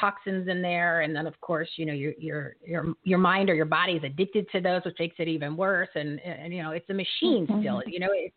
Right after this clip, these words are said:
Speaker 1: it's, it's a whole processing department. Um, so what are, what would you say is the first, well, well, let's do this. What is the number one thing that you, is a symptom that people have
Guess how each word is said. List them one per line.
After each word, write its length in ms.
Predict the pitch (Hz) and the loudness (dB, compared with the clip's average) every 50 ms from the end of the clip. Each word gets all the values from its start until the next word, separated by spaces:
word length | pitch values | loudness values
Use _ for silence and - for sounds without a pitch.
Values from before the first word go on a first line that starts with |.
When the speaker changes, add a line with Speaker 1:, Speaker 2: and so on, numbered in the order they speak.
| - 185 | -10 -10
Speaker 1:
it's, 140 | 185 - _ - | -10 -10 _ -8
it's 160 | 196 190 196 | -8 -6 -6
a 60 | 180 | -6
whole 180 | - 214 214 208 | -2 -2 -2 -2
processing 760 | - - - 190 214 247 - - 175 165 - - 165 156 156 | -2 -2 0 0 0 0 0 -2 -2 -2 0 -2 -2 0 0
department. 540 | 151 147 - - 170 - - - - 110 - _ _ - - | -2 -4 -2 0 0 0 0 -2 -6 -12 -12 _ _ -2 0
Um, 340 | 180 185 175 160 160 160 - _ _ _ _ _ _ _ _ _ _ _ _ - | 2 2 2 2 0 -4 -6 _ _ _ _ _ _ _ _ _ _ _ _ 2
so 440 | 247 233 233 226 220 226 220 220 226 208 - _ _ _ _ _ _ _ _ | 4 4 4 4 4 2 2 0 -2 -8 -14 _ _ _ _ _ _ _ _
what 540 | 220 214 208 214 214 220 220 226 - - - _ _ - | -16 -14 -10 -8 -6 -4 -4 -4 -6 -8 -10 _ _ -10
are, 560 | 208 220 220 214 214 214 208 208 202 202 196 - - _ - | -8 -6 -4 -4 -2 -2 -2 -4 -6 -8 -10 -14 -20 _ -4
what 160 | 233 240 - | -4 -4 -2
would 120 | 302 330 320 | -2 -2 -2
you 120 | 330 - - - | -4 -6 -2 0
say 160 | 214 208 202 | 0 0 0
is 80 | 190 196 - | -2 -6 -10
the 80 | 180 170 - - _ - | -14 -14 -14 -20 _ -4
first, 360 | 202 202 214 220 226 208 - _ _ _ _ _ _ _ _ _ _ _ - | -2 0 2 2 0 0 -6 _ _ _ _ _ _ _ _ _ _ _ 0
well, 140 | 240 240 240 | 0 0 2
well, 180 | 254 254 - - | 0 -6 -6 -4
let's 200 | - 214 214 - - - | -4 -4 -4 -6 -6 -10
do 100 | 226 202 | -8 -6
this. 160 | 175 - - _ _ _ _ _ - - - _ - | -6 -8 -10 _ _ _ _ _ -20 -20 -20 _ -6
What 180 | 214 240 269 | -2 0 0
is 80 | 294 294 - | 0 2 0
the 60 | 277 | 2
number 240 | 262 247 262 254 262 | 2 2 2 2 2
one 200 | 247 247 233 226 | 2 0 -2 -2
thing 300 | 214 - 220 214 214 208 | -4 -4 -4 -2 -2 -4
that 160 | 196 160 107 | -4 -6 -8
you, 580 | 127 196 196 196 196 196 196 196 196 196 196 185 - _ _ _ 190 | -10 -8 -6 -4 -2 -2 -2 -2 -4 -6 -6 -8 -12 _ _ _ -10
is 100 | 196 185 | -8 -6
a 80 | 185 170 - - - | -8 -8 -8 -4 -4
symptom 360 | 214 214 208 202 180 180 175 | -4 -2 0 -2 -2 -2 -2
that 140 | 160 151 - | -6 -8 -10
people 420 | - - 185 180 - 185 180 175 | -8 -8 -6 -2 0 0 0 0
have 540 | 170 151 175 185 175 170 156 147 147 127 151 | -2 -4 -2 0 0 0 0 0 -2 -4 -8